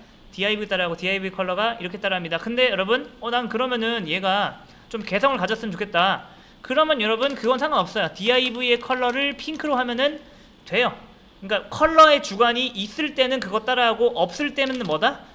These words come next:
대세를 따르는 평범한 녀석인 거예요. 자, 그러면은 대표적으로, 대표적으로 이 이내리 때는 속성들을 알아보겠습니다. 뭐가 있을까요? 자,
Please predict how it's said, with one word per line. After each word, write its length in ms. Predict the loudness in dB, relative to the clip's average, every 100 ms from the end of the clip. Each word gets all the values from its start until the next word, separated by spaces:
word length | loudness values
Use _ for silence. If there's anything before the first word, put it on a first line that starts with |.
| -14
대세를 480 | -2 0 2 0 2
따르는 340 | 0 -2 -4
평범한 380 | -6 -4 -2 -2
녀석인 360 | -4 -6 -8 -10
거예요. 140 | -14 -14 -16 -16 -18 -20 -20 -20 -20 -20 -20 -20 -20 -20 -20 -14
자, 380 | -2 0 0 -2
그러면은 540 | -2 -2 0 0 -2 -8 -20 -20 -20 -20 -20 -20 -20 -18
대표적으로, 840 | -4 -4 -2 2 2 2 0 0 -10 -20 -12
대표적으로 760 | -8 -4 -2 -2 0 0 -2 -6 -20 -20 -20 -20 -6
이 100 | -6
이내리 500 | -4 0 2 2 0
때는 200 | -2 -2
속성들을 460 | -4 -2 -2 0
알아보겠습니다. 680 | 2 2 0 -4 -6 -14 -14 -20 -20 -20 -20 -20 -4
뭐가 220 | 0 2
있을까요? 360 | 2 -2 -4 -6 -10 -20 -20 -20 -20 -20 -20 -20 -16
자, 320 | -4 0 0